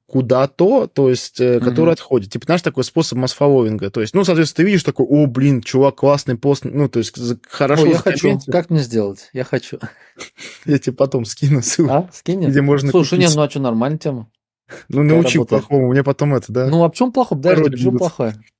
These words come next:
Speaker 1: Ну,
Speaker 2: Я
Speaker 1: такое,
Speaker 2: сам
Speaker 1: то есть.
Speaker 2: подписался на пару каналов, я их, ну, не читал, но вот я именно описание Бродского я вижу в комментариях, ну, там все-таки вручную.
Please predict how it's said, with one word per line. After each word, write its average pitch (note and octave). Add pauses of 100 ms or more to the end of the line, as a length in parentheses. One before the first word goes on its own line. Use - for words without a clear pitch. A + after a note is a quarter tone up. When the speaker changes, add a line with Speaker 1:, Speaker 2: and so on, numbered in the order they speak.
(520)
Speaker 1:
Ну, F3+
Speaker 2:
Я F3
Speaker 1:
такое, -
Speaker 2:
сам F3
Speaker 1:
то B2+
есть. A#2+
Speaker 2:
подписался D#3+
на D3
пару C#3+
каналов, A3
я C#3+
их, -
ну, D#3+
не C3+
читал, A#3+
но F3
вот D#3+
я D3+
именно C3+
описание C3+
Бродского C3+
я A#2
вижу G3+
в -
комментариях, B2+
ну, E3+
там D#3+
все-таки -
вручную. C#3